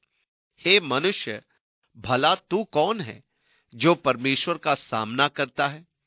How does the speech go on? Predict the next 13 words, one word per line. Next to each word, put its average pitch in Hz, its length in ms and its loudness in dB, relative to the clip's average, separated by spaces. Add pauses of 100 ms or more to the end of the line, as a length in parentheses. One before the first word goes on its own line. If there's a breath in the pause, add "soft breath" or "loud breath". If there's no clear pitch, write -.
(680)
क्या 160 180 4
गढ़ी 131 380 -2
हुई 165 240 -6
वस्तु 120 640 -6 (520)
गढ़ने 139 460 2
वाले 135 320 2
से 165 220 -4
कह 165 260 2
सकती 147 500 -6
है 175 140 -6
कि 165 180 -6
तूने 165 380 -4
मुझे 127 480 -2